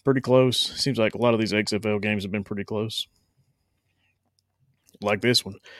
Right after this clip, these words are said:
We had the Orlando Guardians twenty-three against the San Ot-,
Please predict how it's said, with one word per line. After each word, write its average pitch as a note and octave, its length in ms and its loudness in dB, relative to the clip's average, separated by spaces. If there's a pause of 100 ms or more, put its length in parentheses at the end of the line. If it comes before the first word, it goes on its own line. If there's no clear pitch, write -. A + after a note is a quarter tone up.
(640)
We A2 120 6
had A2 100 8
the F#2+ 120 2
Orlando G#2+ 600 2
Guardians G#2 640 2
twenty-three A2 580 -2
against G2+ 280 -4
the - 40 -4
San G#2+ 240 -2
Ot-, G#2 240 -4